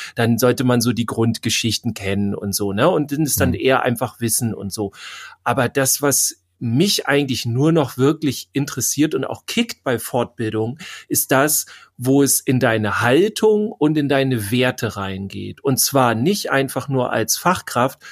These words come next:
Speaker 1: sondern vor allem als Mensch.
Speaker 2: Hm.
Speaker 1: Und das merke ich, ist für mich so der dritte, der High-Level in dem Ganzen.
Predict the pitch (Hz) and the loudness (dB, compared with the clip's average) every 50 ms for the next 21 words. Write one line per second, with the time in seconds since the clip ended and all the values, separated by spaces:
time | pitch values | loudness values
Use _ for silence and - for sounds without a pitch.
0 | - - - - 135 120 120 113 101 - - 117 - 120 127 143 147 - 117 113 | -16 -10 -2 0 2 2 2 0 0 -2 -2 0 2 0 0 0 0 -2 -4 -2
1 | 110 - - 117 117 151 165 135 110 98 98 101 104 - - - - - _ _ | -2 -2 -2 -2 0 0 0 0 -2 -2 -4 -6 -6 -8 -8 -10 -12 -14 _ _
2 | - - - - - - _ _ _ 107 135 135 131 131 120 - - - - _ | -20 -20 -20 -20 -20 -20 _ _ _ 0 2 2 2 2 0 -2 -8 -10 -12 _
3 | - - 120 - 151 147 165 160 - 160 147 139 143 151 175 196 196 - 190 165 | -20 -20 -4 0 2 2 2 2 0 0 2 2 2 2 2 0 0 -2 -4 -6
4 | - - 143 151 143 - - - 143 131 127 135 160 185 190 - - - 160 156 | -4 -2 -2 -2 -2 -2 -2 -2 -2 0 0 0 0 0 0 -2 -2 0 0 2
5 | 151 151 151 147 151 _ - 135 135 135 127 131 - _ _ _ - 139 - 160 | 2 2 0 -2 -4 _ -2 0 0 0 0 -2 -8 _ _ _ -8 -4 -2 -2
6 | 160 156 151 143 139 135 131 127 123 - - 131 127 117 107 107 117 120 123 120 | 0 2 2 4 4 4 4 2 0 -2 -2 0 0 0 0 0 0 0 0 0
7 | 113 110 110 110 107 101 104 104 104 - - 104 104 101 101 101 107 107 101 101 | -2 -2 -2 -2 -2 -2 -2 -4 -4 -4 -6 -6 -6 -6 -6 -6 -6 -6 -6 -6
8 | 98 98 - - 104 98 98 98 | -6 -6 -6 -4 -6 -6 -8 -10